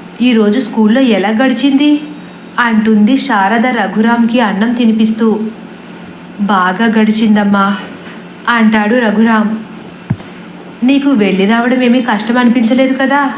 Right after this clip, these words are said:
"అదేం లేదులే అమ్మా." మాట నీరసంగా వస్తుంది. "అదేంటి రఘుబాబు,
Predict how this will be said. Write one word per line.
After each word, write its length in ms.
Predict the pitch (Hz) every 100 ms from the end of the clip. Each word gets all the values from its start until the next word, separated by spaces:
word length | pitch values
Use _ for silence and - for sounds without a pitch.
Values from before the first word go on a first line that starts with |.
| - - - - - - - - - - -
"అదేం 320 | 240 208 208
లేదులే 400 | 226 208 208 226
అమ్మా." 440 | 220 208 202 208 - - - - - - - -
మాట 380 | 220 196 208 269
నీరసంగా 640 | 247 220 220 226 240 240
వస్తుంది. 680 | 226 220 226 220 220 208 - - - - - - - - - -
"అదేంటి 420 | 214 214 233 233
రఘుబాబు, 720 | 247 226 220 233 220 233 233